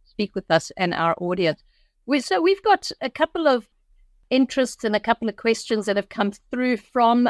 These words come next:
our, our clients, basically have asked a bunch of questions. We've cherry-picked those questions and we'll go through them. But before we do,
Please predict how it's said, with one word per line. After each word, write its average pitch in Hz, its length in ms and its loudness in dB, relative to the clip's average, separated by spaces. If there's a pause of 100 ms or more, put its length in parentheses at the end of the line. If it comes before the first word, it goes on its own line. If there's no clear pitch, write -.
(100)
our, 196 420 0 (160)
our 190 240 4
clients, 220 640 2
basically 196 720 -2
have 202 240 -2
asked 180 260 0
a 196 40 -10
bunch 190 260 -2
of 196 200 -8
questions. 208 520 -2
We've 208 160 -4
cherry-picked 220 560 -2
those 185 240 2
questions 185 640 -4 (500)
and 175 480 0 (200)
we'll 185 260 -2
go 175 240 2
through 226 360 -2
them. 185 180 -2
But 196 100 -6
before 285 460 0
we 220 160 -4
do, 208 420 0